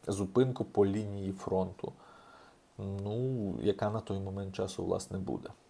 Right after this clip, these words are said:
Тверда обіцянка членства в нато допомогла б переосмислити перемогу. Це стримало б Росію. Так, це дійсно допомогло б переосмислити перемогу. Це стримало б Росію,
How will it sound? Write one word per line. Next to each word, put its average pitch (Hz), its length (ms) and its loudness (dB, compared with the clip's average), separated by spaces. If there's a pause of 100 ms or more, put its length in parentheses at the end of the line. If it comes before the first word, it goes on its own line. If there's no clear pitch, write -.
(1040)
Тверда 135 340 12
обіцянка 139 520 10
членства 127 480 6
в 104 80 2
нато 143 280 8
допомогла 107 540 8
б - 180 -2
переосмислити 107 920 6
перемогу. 104 600 -2
Це - 160 0
стримало 107 480 2
б - 100 -10
Росію. - 500 -4 (440)
Так, 120 320 12 (220)
це 110 160 2
дійсно 110 420 -2
допомогло 95 560 4
б - 40 0
переосмислити 95 920 0
перемогу. - 600 -4
Це - 160 2
стримало - 520 -2
б - 100 -4
Росію, - 480 -4